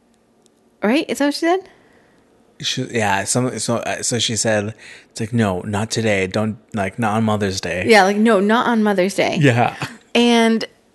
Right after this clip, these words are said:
Speaker 1: we both, like, once we drove away, we were both, like, laughing about that. And, um, it was just very funny. And so, again, we've said that to each other many times now, like, "Not on Mother's Day."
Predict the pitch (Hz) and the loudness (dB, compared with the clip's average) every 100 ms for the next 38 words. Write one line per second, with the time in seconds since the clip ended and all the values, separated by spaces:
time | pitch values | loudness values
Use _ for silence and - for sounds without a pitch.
0 | _ _ _ 254 247 240 254 254 254 254 | _ _ _ -2 0 2 2 2 4 2
1 | 254 220 214 - 214 202 208 190 - 196 | 0 -6 -2 4 6 4 4 0 2 2
2 | 214 226 196 190 185 180 180 180 175 180 | 2 2 2 2 2 2 4 0 2 2
3 | 180 175 170 170 170 156 170 165 165 170 | 2 2 2 2 0 0 0 2 2 4
4 | 165 - - 156 156 151 160 180 - - | 2 0 -4 -2 -2 -2 -4 -8 -14 -18
5 | - - 180 160 - - - 196 208 208 | -20 -4 0 0 0 -6 -2 0 2 2
6 | 190 190 185 175 170 175 180 - 180 175 | 2 2 2 2 0 2 2 2 4 4
7 | 160 165 175 - 190 170 202 202 170 170 | 4 2 0 0 0 -2 -2 0 0 0
8 | 165 165 190 160 165 175 160 180 214 233 | -2 0 0 0 -2 -2 -2 -4 -6 -2
9 | 233 226 220 208 202 170 156 - | -2 0 0 -2 0 0 0 -2